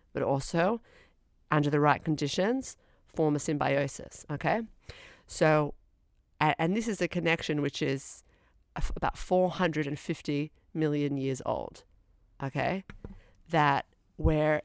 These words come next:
some s-, fungi in symbiosis can benefit from the association and vice versa. And what the fungi do is they send out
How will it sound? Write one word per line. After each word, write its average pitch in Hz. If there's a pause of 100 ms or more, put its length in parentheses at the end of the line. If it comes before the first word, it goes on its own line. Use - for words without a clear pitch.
(140)
some 202 (160)
s-, - (100)
fungi 226 (160)
in 165
symbiosis 202
can 165
benefit 156
from 151
the 151
association 147
and 147
vice 139
versa. - (560)
And 165
what 208
the 262
fungi 185
do 160
is 151
they 156
send 180
out 156